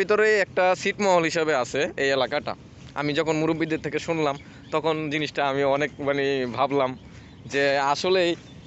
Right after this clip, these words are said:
মাঝে মধ্যে আমরা ভাবি যে অন্যান্য দেশের থাকে, অন্যান্য দেশের ভিতরে ছিটমহল থাকে, কিন্তু এখন দেখি বাংলাদেশের ভিতরেই বাংলাদেশের আরেকটা ছোট ছিটমহল। এই যে এলাকাগুলো দেখতে পাচ্ছেন, এটা পুরাটাই হচ্ছে আপনার একটা ছিটমহল হিসাবে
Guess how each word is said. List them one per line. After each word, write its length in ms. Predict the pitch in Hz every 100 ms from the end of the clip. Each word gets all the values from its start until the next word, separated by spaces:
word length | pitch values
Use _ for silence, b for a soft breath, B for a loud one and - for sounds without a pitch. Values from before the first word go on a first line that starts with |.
| - -
মাঝে 160 | 160 170 185
মধ্যে 160 | 180 185
আমরা 140 | 180 170
ভাবি 180 | 175 180 165
যে 80 | 170 156
অন্যান্য 280 | 160 190 196 185
দেশের 200 | 180 165
থাকে, 180 | 180 175 170 175 - - 147
অন্যান্য 220 | 156 180 165
দেশের 240 | 170 185 170
ভিতরে 220 | 175 175 160
ছিটমহল 360 | 180 185 165 135 147
থাকে, 160 | 123 110
কিন্তু 180 | 156 180 170
এখন 140 | 180 185
দেখি 160 | 190 185 170
বাংলাদেশের 440 | 208 233 208 214 208
ভিতরেই 240 | 214 214 196
বাংলাদেশের 380 | 196 185 170 160
আরেকটা 220 | 151 156 -
ছোট 120 | 170 160 135
ছিটমহল। 380 | 143 135 113 98 B B B B B 156
এই 60 | 190 175
যে 60 | 185 165
এলাকাগুলো 360 | 160 170 175 170
দেখতে 160 | 170 165
পাচ্ছেন, 220 | 151 160 143
এটা 120 | 165 170
পুরাটাই 400 | 160 165 175 185 175 156
হচ্ছে 260 | 160 - 180 180 139
আপনার 320 | 143 143 135 127 B B B B - - - - - - - - 131 135
একটা 240 | - 147 147 147 147 147 147 147 - - - - -
ছিটমহল 400 | - 170 175 165 147
হিসাবে 240 | 170 151